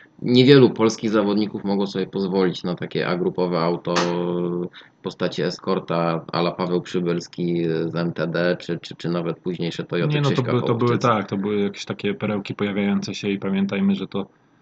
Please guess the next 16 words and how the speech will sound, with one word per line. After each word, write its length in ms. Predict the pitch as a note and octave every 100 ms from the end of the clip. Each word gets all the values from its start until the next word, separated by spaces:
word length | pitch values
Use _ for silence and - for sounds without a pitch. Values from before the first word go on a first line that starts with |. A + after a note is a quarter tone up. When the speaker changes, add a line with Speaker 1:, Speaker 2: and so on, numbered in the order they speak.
| _ _ _ _ _ _ _ _ _
Speaker 2:
to 100 | -
były 220 | G#2+ G#2+ A2
auta 200 | A2 G#2+
wypożyczone, 680 | G2 G#2 G2 A2+ G2+ F2
czyli 380 | - F2 F2+ F2+ -
przywożone 600 | - F#2 F#2+ G2+ G2 F#2+
po 80 | F#2
prostu 260 | F2+ -
na 120 | F2+
rajd 180 | F2+ F#2
przez, 480 | - - F#2+ - -
y, 440 | F#2+ G2 F#2+ F#2 F2+
danego 360 | F#2+ G2 F#2+
tunera 600 | - F#2+ F#2 F#2+ G2+ G#2
i, 920 | F#2 F#2+ F#2+ F#2 F#2 F2+ F#2 F#2 F2 - _ _ _ _ _ - -
i, 340 | F#2+ F#2+ E2